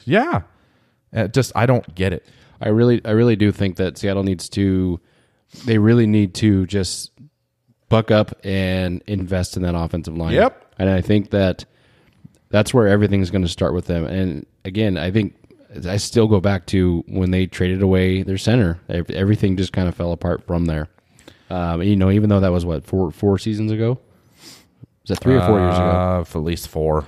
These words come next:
Speaker 1: Unger. Yeah, so
Speaker 2: Um,
Speaker 1: we had the Jimmy Graham years, Jimmy Graham experiment.
Speaker 2: He, I mean, they, once they traded away Unger, um, you know, everything just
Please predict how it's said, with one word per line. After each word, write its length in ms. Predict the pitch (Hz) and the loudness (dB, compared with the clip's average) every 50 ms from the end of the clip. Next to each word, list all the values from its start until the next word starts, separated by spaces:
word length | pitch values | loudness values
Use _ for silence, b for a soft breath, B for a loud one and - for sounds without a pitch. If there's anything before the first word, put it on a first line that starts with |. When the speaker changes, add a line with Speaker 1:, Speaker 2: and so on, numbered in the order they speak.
| - - - | -8 -14 -8
Speaker 1:
Unger. 420 | - 78 87 87 90 92 90 87 - - | -4 -4 -2 0 0 0 -2 -2 -2 -2
Yeah, 380 | 85 85 107 104 98 95 90 | 0 2 2 2 2 2 2
so 100 | 87 85 | 0 0
Speaker 2:
Um, 60 | 82 | 0
Speaker 1:
we 40 | 85 82 | 0 0
had 60 | 80 | -2
the 60 | 80 | -2
Jimmy 220 | 80 85 80 80 | -2 -2 -2 -2
Graham 280 | 76 80 82 82 80 80 | -2 -2 -2 -2 0 -2
years, 300 | 80 78 78 78 - - | -2 -2 -2 -4 -6 -8
Jimmy 280 | - - - 87 82 78 | -12 -8 -6 -4 -4 -2
Graham 180 | 85 82 80 | -2 -2 -2
experiment. 420 | 80 - - 82 78 78 82 78 _ - | -4 -4 -4 -4 -4 -2 -4 -4 _ -6
Speaker 2:
He, 380 | - 95 104 110 107 104 101 - - | -2 0 2 2 2 2 0 -2 -2
I 60 | 104 104 | -2 0
mean, 340 | 104 101 98 95 92 101 | 0 0 0 -2 -2 -2
they, 80 | 104 107 | 0 2
once 180 | 107 110 107 - | 2 2 2 2
they 80 | 113 | 0
traded 260 | 107 - 120 113 110 113 | 0 2 2 2 2 4
away 340 | 110 110 107 104 104 92 - | 4 2 2 2 0 0 0
Unger, 420 | 98 104 110 113 117 120 127 120 _ _ _ _ _ _ _ _ _ _ _ _ _ _ _ _ _ _ _ - | 0 0 2 2 2 0 0 -2 _ _ _ _ _ _ _ _ _ _ _ _ _ _ _ _ _ _ _ -18
um, 480 | 107 113 110 104 95 90 85 85 85 - b b b b b b | -12 -10 -8 -6 -6 -6 -6 -8 -10 -12 b b b b b b
you 100 | b 95 | b 0
know, 120 | 90 92 90 | 2 2 2
everything 460 | 95 101 107 110 104 113 101 98 90 | 4 4 2 2 2 0 0 0 0
just 300 | 98 101 95 - - | 0 0 -2 -2 -6